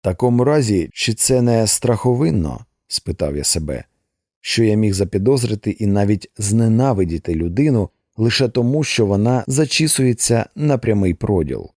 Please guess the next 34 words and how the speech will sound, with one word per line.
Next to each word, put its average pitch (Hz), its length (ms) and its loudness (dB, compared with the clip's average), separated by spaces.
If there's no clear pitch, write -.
Зазначу 101 640 0
в 95 40 -2
дужках, 110 460 -2
що 95 320 0
це 101 320 0
не 107 180 0
робило 120 380 0
честі - 440 -4
моєму 78 380 -6
здоровому 90 480 -2
глуздові. 90 580 -4
Спостерігаючи 113 880 -2
незнайому 107 600 2
людину 101 540 0
і 73 160 -8
спіймавши 95 600 -2
себе 92 300 -2
на 92 120 -4
тому, 101 300 -2
що 117 400 0
яка-небудь 123 720 0
дрібненька 120 680 0
рисочка 113 500 -2
в 87 40 -2
ній 90 300 -2
видається 98 560 0
тобі 90 280 -2
відворотною, 92 800 -2
не 120 160 2
слід 139 240 0
заплющувати 90 680 -6
на 82 100 -6
це 101 160 -2
очі 92 440 -2